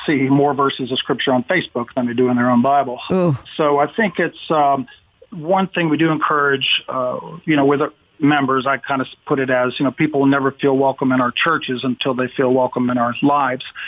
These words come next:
Speaker 1: And by establishing a relationship where, you know, again, there's some accountability. When we,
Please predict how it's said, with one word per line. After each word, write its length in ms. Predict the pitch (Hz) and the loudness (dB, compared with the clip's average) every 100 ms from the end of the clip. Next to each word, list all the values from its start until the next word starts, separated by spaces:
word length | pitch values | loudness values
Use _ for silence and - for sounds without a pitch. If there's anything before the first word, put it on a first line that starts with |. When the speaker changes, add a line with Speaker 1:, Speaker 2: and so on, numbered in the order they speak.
| - - - - | -12 -14 -18 -8
Speaker 1:
And 420 | 143 135 135 135 - | -2 0 2 0 -2
by 200 | 135 131 | -2 -2
establishing 540 | 131 - 160 151 135 135 | -2 -2 -2 -2 -2 0
a 40 | |
relationship 880 | 131 143 170 170 139 127 - 123 127 - | 0 2 2 2 2 2 0 -2 -4 -2
where, 320 | 135 127 131 | 0 2 0
you 120 | 131 143 | 2 2
know, 160 | 123 | 2
again, 480 | 127 120 170 170 139 | 2 2 2 2 4
there's 220 | 131 127 - | 4 2 -2
some 140 | - 135 | 0 0
accountability. 960 | 131 147 139 127 123 151 143 123 120 | 0 0 0 0 0 0 2 0 -2
When 240 | 131 135 131 | -2 0 2
we, 380 | 143 147 143 | 2 2 2